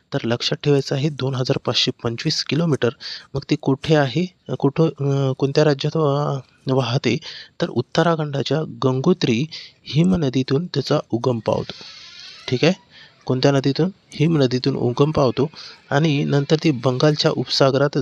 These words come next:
जाऊन काय होते? विलीन होते. लक्षात ठेवायचं आहे. याच्यानंतरचा प्रश्न बघा, अठरा नंबरचा प्रश्न आहे.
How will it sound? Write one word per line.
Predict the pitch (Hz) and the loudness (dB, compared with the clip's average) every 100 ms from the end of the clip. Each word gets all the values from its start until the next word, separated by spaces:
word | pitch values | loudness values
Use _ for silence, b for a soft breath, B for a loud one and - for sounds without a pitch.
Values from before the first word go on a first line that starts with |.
| 131 | 0
जाऊन | 123 160 214 _ _ _ _ _ - - | 0 0 -4 _ _ _ _ _ -18 -2
काय | 139 | 2
होते? | 135 131 160 | 2 2 2
विलीन | 135 127 123 | 2 2 0
होते. | 120 110 110 - B B - | -2 -4 -6 -8 B B -4
लक्षात | 131 - | 0 2
ठेवायचं | 143 151 143 143 | 2 4 2 2
आहे. | 135 175 _ B B - | 0 -2 _ B B 0
याच्यानंतरचा | 143 - 175 139 143 156 156 | 2 2 2 0 0 2 2
प्रश्न | - - 147 | 0 -4 0
बघा, | 143 131 110 180 - | 2 4 2 -2 -8
अठरा | 139 131 156 | -4 -2 2
नंबरचा | 151 135 143 143 | 2 2 2 0
प्रश्न | 135 131 - | 0 -2 -2
आहे. | 143 123 98 127 | -4 -4 -4 -6